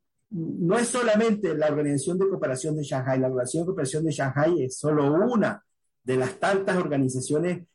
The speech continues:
que se han creado en lo económico, en lo político, eh, y en lo, y en, y en materia de, de seguridad,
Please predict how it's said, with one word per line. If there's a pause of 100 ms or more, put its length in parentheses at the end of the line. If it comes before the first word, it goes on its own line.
(120)
que
se
han
creado
en
lo
económico,
en
lo
político, (460)
eh,
y
en
lo,
y
en,
y
en
materia
de,
de
seguridad,